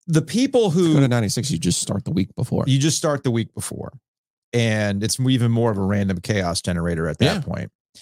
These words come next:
Speaker 1: I
Speaker 2: And uconn will
Speaker 1: just
Speaker 2: still win, like, seven games in a row to win the title.
Speaker 1: And the A C C will still only get four teams in the N C double A tournament.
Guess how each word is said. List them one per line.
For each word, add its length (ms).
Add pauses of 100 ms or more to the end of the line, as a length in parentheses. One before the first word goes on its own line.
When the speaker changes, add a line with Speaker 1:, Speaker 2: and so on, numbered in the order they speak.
(1300)
Speaker 1:
I 60 (960)
Speaker 2:
And 120
uconn 200
will 100
Speaker 1:
just 240
Speaker 2:
still 240
win, 180
like, 220
seven 260
games 240
in 80
a 40
row 100
to 60
win 120
the 80
title. 300 (100)
Speaker 1:
And 220
the 120
A 80
C 140
C 180
will 120
still 240
only 220
get 140
four 180
teams 260
in 80
the 80
N 100
C 80
double 180
A 60
tournament. 360